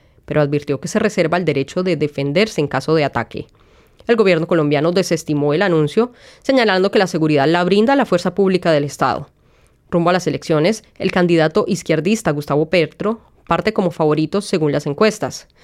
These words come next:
Petro combatió a las fuerzas estatales al lado del grupo guerrillero M diecinueve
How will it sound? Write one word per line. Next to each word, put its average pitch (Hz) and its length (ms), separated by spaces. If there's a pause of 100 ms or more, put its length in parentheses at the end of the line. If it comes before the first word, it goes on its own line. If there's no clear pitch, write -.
(340)
Petro 185 240
combatió 202 480
a 180 60
las 151 160
fuerzas 170 320
estatales 147 560
al 156 100
lado 147 140
del 160 100
grupo 151 400 (160)
guerrillero 151 600
M 175 220
diecinueve 175 640